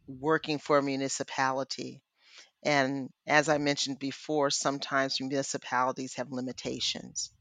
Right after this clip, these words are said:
So how do you build a program that allows you to really help to the extent you want to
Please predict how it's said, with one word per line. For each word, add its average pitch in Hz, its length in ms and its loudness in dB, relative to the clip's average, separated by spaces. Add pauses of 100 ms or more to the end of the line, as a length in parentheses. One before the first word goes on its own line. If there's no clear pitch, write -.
(680)
So 139 560 4
how 147 300 8
do 147 80 2
you 139 200 -2
build 156 360 4
a 170 60 2
program 147 640 2
that 143 120 -2
allows 143 640 6
you 139 360 -2
to 156 140 0
really 143 680 2 (960)
help 214 500 6
to - 140 0
the 156 100 4
extent - 460 0
you 143 200 -4
want 139 320 2
to 123 460 -2